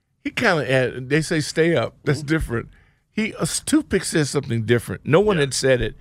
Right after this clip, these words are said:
Speaker 1: Now a lot of people are saying
Speaker 2: I
Speaker 1: it,
Speaker 2: say it
Speaker 1: though.
Speaker 2: to Jeff Walker every time I see him headed towards the weekend.
Speaker 1: What do you say?
Speaker 2: "Stay up."
Speaker 1: Stay up?
Speaker 2: Yeah.
Speaker 1: Well, Jeff,
Speaker 2: I
Speaker 1: I
Speaker 2: worry
Speaker 1: mean,
Speaker 2: about
Speaker 1: yeah.
Speaker 2: Jeff, man.
Speaker 1: You know, I worry
Speaker 2: I worry
Speaker 1: about,
Speaker 2: about young
Speaker 1: I worry
Speaker 2: Jeff,
Speaker 1: about
Speaker 2: man.
Speaker 1: Big
Speaker 2: He's,
Speaker 1: L, man.
Speaker 2: yeah.
Speaker 1: He's down there with
Speaker 2: Yeah.
Speaker 1: the varsity.
Speaker 2: All those guys. They're too young
Speaker 1: I,
Speaker 2: to be
Speaker 1: I
Speaker 2: hanging
Speaker 1: worry
Speaker 2: out with
Speaker 1: about
Speaker 2: B
Speaker 1: him
Speaker 2: Mitch,
Speaker 1: with
Speaker 2: man.
Speaker 1: B Mitch. Uh,
Speaker 2: Yeah,
Speaker 1: that's
Speaker 2: they're
Speaker 1: my
Speaker 2: not ready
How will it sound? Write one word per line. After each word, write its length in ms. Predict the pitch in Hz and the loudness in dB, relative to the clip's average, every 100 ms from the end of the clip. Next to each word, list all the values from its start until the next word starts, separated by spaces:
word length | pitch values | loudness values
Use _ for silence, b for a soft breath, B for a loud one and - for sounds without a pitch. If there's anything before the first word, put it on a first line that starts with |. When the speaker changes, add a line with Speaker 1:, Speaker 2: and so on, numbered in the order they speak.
| b b | b b
Speaker 1:
Now 220 | 123 139 135 | 2 4 6
a 20 | |
lot 200 | 127 127 | 4 2
of 60 | 117 | 0
people 260 | 117 110 | -6 -6
are 40 | 104 | -6
saying 320 | 113 107 107 | -4 0 0
Speaker 2:
I 60 | |
Speaker 1:
it, 40 | 110 | 2
Speaker 2:
say 120 | 220 | 2
it 80 | 160 | 2
Speaker 1:
though. 40 | |
Speaker 2:
to 80 | 127 | 0
Jeff 240 | 113 135 123 | 0 0 2
Walker 300 | 139 165 117 | 0 0 0
every 140 | 107 | 0
time 140 | 110 110 | 0 0
I 60 | |
see 140 | 101 110 | 0 0
him 80 | 101 | 0
headed 160 | 104 | -2
towards 180 | 98 98 | 0 -2
the 60 | 92 | -2
weekend. 320 | 87 95 104 | -4 -2 0
Speaker 1:
What 80 | 135 | 2
do 60 | |
you 60 | 120 | 0
say? 320 | 117 110 104 - | -2 -6 -8 -16
Speaker 2:
"Stay 260 | - 101 85 | -6 -4 -2
up." 140 | 87 _ _ _ | -6 _ _ _
Speaker 1:
Stay 260 | - 120 127 | -4 0 0
up? 160 | 127 - | 0 -4
Speaker 2:
Yeah. 80 | 104 | -4
Speaker 1:
Well, 280 | 92 90 80 | -4 -6 -12
Jeff, 360 | - 58 - - | -12 -12 -10 -4
Speaker 2:
I 80 | |
Speaker 1:
I 40 | 92 | 2
Speaker 2:
worry 180 | 120 110 | 2 2
Speaker 1:
mean, 80 | |
Speaker 2:
about 100 | 92 | 0
Speaker 1:
yeah. 60 | 104 | 0
Speaker 2:
Jeff, 200 | 92 - | -2 0
man. 220 | 92 95 - _ _ _ - | -4 -4 -10 _ _ _ 0
Speaker 1:
You 100 | 160 | 4
know, 80 | 175 | 6
I 40 | 180 | 6
worry 280 | 143 139 | 4 4
Speaker 2:
I 20 | 113 | 2
worry 140 | 117 | 2
Speaker 1:
about, 60 | 104 | 2
Speaker 2:
about 160 | 123 117 | 2 4
young 140 | 120 | 2
Speaker 1:
I 60 | 160 | 4
worry 160 | 147 135 | 4 4
Speaker 2:
Jeff, 60 | |
Speaker 1:
about 180 | 110 117 | 4 2
Speaker 2:
man. 80 | 107 | 2
Speaker 1:
Big 160 | 117 113 | 0 2
Speaker 2:
He's, 80 | 113 | 2
Speaker 1:
L, 280 | 110 104 | 2 0
man. 220 | 104 101 101 | -2 -2 0
Speaker 2:
yeah. 60 | |
Speaker 1:
He's 160 | 156 160 | 0 0
down 240 | 127 120 | 0 2
there 100 | 113 | 0
with 80 | 98 | -2
Speaker 2:
Yeah. 40 | 87 | -2
Speaker 1:
the 40 | |
varsity. 640 | 98 117 117 107 98 95 - 101 | 2 2 2 -2 -4 -4 -4 -4
Speaker 2:
All 120 | 117 | 0
those 200 | 117 87 | 0 0
guys. 280 | 95 82 95 | -2 0 -2
They're 100 | 107 | 0
too 140 | 139 | 2
young 220 | 123 147 | 4 4
Speaker 1:
I, 20 | |
Speaker 2:
to 0 | 135 | 4
be 60 | |
Speaker 1:
I 100 | 147 | 2
Speaker 2:
hanging 160 | 120 190 | 2 4
Speaker 1:
worry 160 | 226 247 | 4 4
Speaker 2:
out 60 | |
with 80 | 185 | 2
Speaker 1:
about 140 | 135 127 | 2 2
Speaker 2:
B 60 | |
Speaker 1:
him 60 | 117 | 2
Speaker 2:
Mitch, 180 | 127 123 | 0 0
Speaker 1:
with 80 | 107 | 0
Speaker 2:
man. 120 | 92 | 0
Speaker 1:
B 60 | 135 | 2
Mitch. 340 | 165 143 135 | 2 0 0
Uh, 60 | 123 | 0
Speaker 2:
Yeah, 80 | 135 | 2
Speaker 1:
that's 180 | 151 | 0
Speaker 2:
they're 100 | 180 | 2
Speaker 1:
my 120 | 139 160 | 2 2
Speaker 2:
not 100 | |
ready 120 | 143 | 2